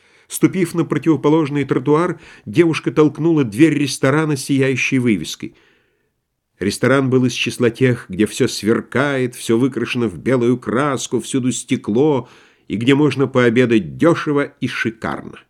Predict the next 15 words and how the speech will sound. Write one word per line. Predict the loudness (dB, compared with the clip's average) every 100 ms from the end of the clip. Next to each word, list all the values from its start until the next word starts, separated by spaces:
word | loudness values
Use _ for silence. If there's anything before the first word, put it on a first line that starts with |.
| _ _ _ _ _ _ _ _ _ _ _
Девушка | -2 0 0 -2
прошла | -8 -8 -6 -6
через | -4 -6 -4
весь | -6 -6 -6
ресторан, | -6 -6 -6 -4 -4 -6 _ _ _ _ _
скрылась | -10 0 4 6 4 0
куда-то | 0 0 -2
в | -4
глубине | -2 0 0 2 0
его | 2 0
и | 2 0
тут | 0 0
же | 4
вынырнула | 4 4 4 2 2 4
вновь, | 4 4 2 0